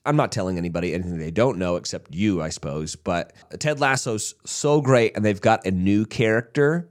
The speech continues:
that is so good, Zava. And I'm pretty sure it's based on Zoltan Ibrahimovic or whatever. He's a soccer player, and I think he now plays for the L A Galaxy. He comes to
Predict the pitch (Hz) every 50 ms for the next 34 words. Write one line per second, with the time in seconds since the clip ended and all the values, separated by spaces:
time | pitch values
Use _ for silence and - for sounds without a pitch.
0 | _ _ - 90 107 107 101 98 - - 107 101 98 95 92 90 87 87 85 -
1 | - - - - - _ - - - - - - - 143 131 131 131 120 104 107
2 | 85 57 50 - - - - _ _ - 98 92 98 98 82 87 95 98 117 120
3 | 131 151 160 135 - _ _ _ _ _ 107 107 101 98 101 101 101 - - 110
4 | 117 104 - - 190 220 220 - - 180 165 135 131 127 - - - _ - -
5 | 104 98 107 101 - - 110 101 98 98 98 92 85 - - 92 98 98 87 92
6 | 101 - - 110 101 104 104 107 98 - - _ _ _ _ _ 117 107 98 98
7 | 90 87 95 98 98 101 110 110 - - - 123 117 117 123 123 123 131 127 117
8 | 101 80 71 - 73 71 - _ _ _ _ _ _ - - - 90 82 - 92
9 | 98 90 80 76 78 - 78 95 95 131 180 196 135 78 71 - - - 80 80
10 | - - - 78 73 69 71 62 57 - - _ _ _ _ - 98 92 80 76
11 | 80 78 80 92 90 - - 90 - 76 - - - _ _ _ _ _ - -
12 | - 131 123 117 127 113 110 110 110 - - - 120 104 95 95 92 92 82 -